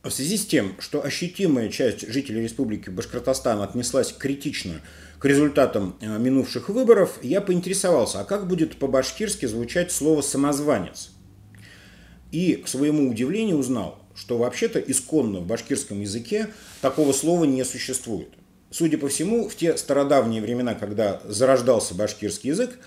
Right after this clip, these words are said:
э, у башкир не было проблем с самозванцами. Ну, а теперь, как известно, есть. В Telegram-канале «Открытая политика» мы, э, провели экспресс-конкурс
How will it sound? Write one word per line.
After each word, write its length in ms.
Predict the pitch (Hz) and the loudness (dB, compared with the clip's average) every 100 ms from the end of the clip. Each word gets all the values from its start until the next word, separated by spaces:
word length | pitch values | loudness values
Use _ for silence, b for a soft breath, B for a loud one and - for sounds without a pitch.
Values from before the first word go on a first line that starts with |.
| B B B B | B B B B
э, 100 | - | -6
у 200 | 110 156 | -2 0
башкир 680 | 147 143 - 202 240 214 - | 4 2 2 -2 -2 -2 -2
не 160 | 208 | 0
было 180 | 170 120 | 2 2
проблем 480 | - 117 123 120 98 | 2 2 2 0 -2
с 60 | - | -2
самозванцами. 800 | 123 120 110 104 - 78 76 80 | -2 0 -2 -4 -6 -12 -16 -8
Ну, 160 | 135 165 | -4 -4
а 60 | |
теперь, 280 | - 101 139 | -4 -8 -8
как 200 | - - | -6 -8
известно, 360 | 95 104 107 107 | -6 -4 -4 -4
есть. 360 | 90 78 - - | -6 -8 -16 -16
В 260 | 95 92 - | -14 -6 2
Telegram-канале 800 | 180 202 214 180 165 165 147 127 | 4 6 4 4 4 4 4 4
«Открытая 440 | 120 143 135 120 | 2 0 2 2
политика» 560 | 165 226 - - 151 120 | 2 0 0 2 2 4
мы, 240 | 190 220 B B B B | 2 0 B B B B
э, 120 | 120 | -2
провели 640 | 120 156 147 151 196 190 - | 4 6 6 4 4 0 0
экспресс-конкурс 1160 | 139 - 160 175 - - 180 127 117 - - | -2 0 2 2 2 6 6 6 2 -8 -8